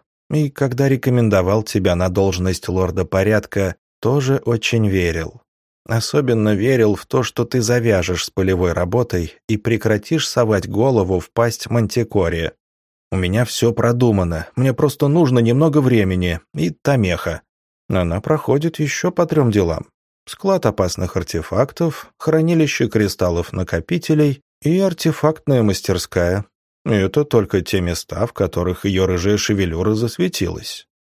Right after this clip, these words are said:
«Я понимаю», Альберт вздохнул и отвёл глаза. «Слушай,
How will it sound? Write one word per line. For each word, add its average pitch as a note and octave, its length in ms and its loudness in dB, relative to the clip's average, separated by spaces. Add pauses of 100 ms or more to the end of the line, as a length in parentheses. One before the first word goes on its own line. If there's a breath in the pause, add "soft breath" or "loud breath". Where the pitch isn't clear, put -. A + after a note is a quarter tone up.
(200)
«Я G2 320 -2
понимаю», A2 760 2 (280)
Альберт F#2 460 -4
вздохнул F#2 640 -2
и F2+ 40 0
отвёл F2+ 360 0
глаза. F#2 520 -2 (440)
«Слушай, - 640 0